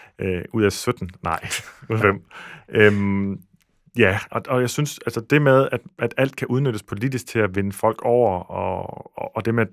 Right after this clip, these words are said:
at dem, der står med mest magt, synes mere interesseret i magten, end i, øh, om folk, de har det godt, eller sågar overlever.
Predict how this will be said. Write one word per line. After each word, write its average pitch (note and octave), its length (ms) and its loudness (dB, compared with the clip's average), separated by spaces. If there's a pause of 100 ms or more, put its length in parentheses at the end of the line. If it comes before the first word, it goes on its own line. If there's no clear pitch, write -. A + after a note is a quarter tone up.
(160)
at - 80 -12 (100)
dem, A2 140 2
der A2 80 -2
står A#2 280 0
med G2 120 -2
mest G#2 240 -4
magt, G#2 400 -2
synes - 240 -6
mere A#2 100 4
interesseret A2+ 480 2
i G2+ 80 -6
magten, F#2+ 480 0
end F2+ 160 -8
i, A2+ 260 -8
øh, F2 340 -10
om F#2 80 -8
folk, A2+ 340 -4
de G#2 140 -10
har A2+ 180 -8
det F#2+ 120 -12
godt, - 340 -2
eller G2 180 -2
sågar F#2+ 340 0
overlever. F#2 500 -2